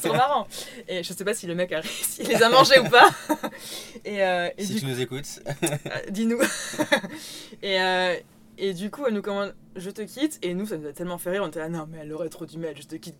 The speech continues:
Speaker 1: connard », <laughs> un truc comme
Speaker 2: Ouais.
Speaker 1: ça. Et du coup, on a fait, j'ai posté sur Instagram, et là, ça a été reposté de partout, euh, on a eu plein de commentaires et tout, et je me suis dit, « Non, mais en fait, c'est ça qu'il faut que je mette sur Insta, c'est des trucs qui me font rire, moi, et que j'aurais envie de suivre et envie de voir. » Et, euh, et de là, j'ai changé toute ma com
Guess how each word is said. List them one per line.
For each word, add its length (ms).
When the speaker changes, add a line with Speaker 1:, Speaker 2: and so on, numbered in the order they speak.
Speaker 1:
connard », 480
<laughs> 40
un 40
truc 280
comme 100
Speaker 2:
Ouais. 100
Speaker 1:
ça. 120
Et 60
du 160
coup, 120
on 60
a 120
fait, 220
j'ai 140
posté 240
sur 160
Instagram, 400
et 120
là, 100
ça 100
a 40
été 160
reposté 460
de 80
partout, 540
euh, 160
on 40
a 60
eu 60
plein 180
de 60
commentaires 440
et 120
tout, 220
et 200
je 100
me 40
suis 200
dit, « 100
Non, 140
mais 60
en 60
fait, 140
c'est 100
ça 200
qu'il 140
faut 100
que 60
je 80
mette 120
sur 120
Insta, 200
c'est 120
des 40
trucs 140
qui 60
me 40
font 220
rire, 180
moi, 240
et 100
que 160
j'aurais 300
envie 220
de 60
suivre 340
et 60
envie 220
de 60
voir. » 280
Et, 220
euh, 220
et 80
de 100
là, 140
j'ai 60
changé 200
toute 160
ma 100
com 220